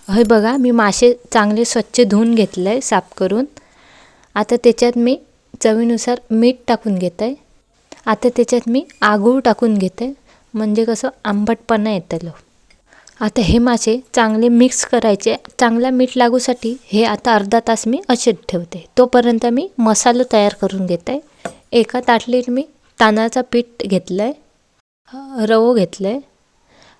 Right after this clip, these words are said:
आणि दोन चमचे मालवणी मसालो. तुमच्याकडे मालवणी मसालो नसत तर तुम्ही घरगुती मसालो वापरलात तरी चालेल.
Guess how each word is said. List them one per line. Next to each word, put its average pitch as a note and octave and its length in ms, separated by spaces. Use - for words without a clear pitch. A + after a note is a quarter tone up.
आणि A3 380
दोन A3+ 260
चमचे A3+ 340
मालवणी A3+ 480
मसालो. G3+ 480
तुमच्याकडे A3+ 420
मालवणी A#3 420
मसालो A#3 420
नसत A#3 520
तर A#3 60
तुम्ही A#3+ 200
घरगुती A3 440
मसालो A3+ 480
वापरलात A3 500
तरी A3 160
चालेल. F3+ 360